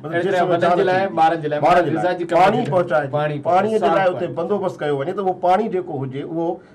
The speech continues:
Speaker 2: فلٽر جيڪو پلانٽ لڳن، سائين، ايڏو ڪو وڏو اهو مسئلو نه آهي، ته لڳي سگهن ٿا، جيڪڏهن اسان انهن تي ڪوششون وٺون. ۽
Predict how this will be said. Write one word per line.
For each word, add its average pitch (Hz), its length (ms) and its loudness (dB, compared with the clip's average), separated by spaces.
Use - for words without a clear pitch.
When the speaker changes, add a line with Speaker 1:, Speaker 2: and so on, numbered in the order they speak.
Speaker 2:
فلٽر 180 340 0
جيڪو 165 180 -6
پلانٽ 196 320 0
لڳن، 135 240 -4
سائين، 127 220 -12
ايڏو 185 240 -2
ڪو 180 80 -4
وڏو 180 160 0
اهو 175 160 0
مسئلو 143 220 -6
نه 135 80 -4
آهي، 156 120 -4
ته 147 80 -12
لڳي 160 180 -8
سگهن 156 300 -4
ٿا، 151 100 0
جيڪڏهن 156 380 -4
اسان 143 200 -4
انهن 135 240 -6
تي 127 160 -12
ڪوششون 139 360 -10
وٺون. ۽ 117 260 -12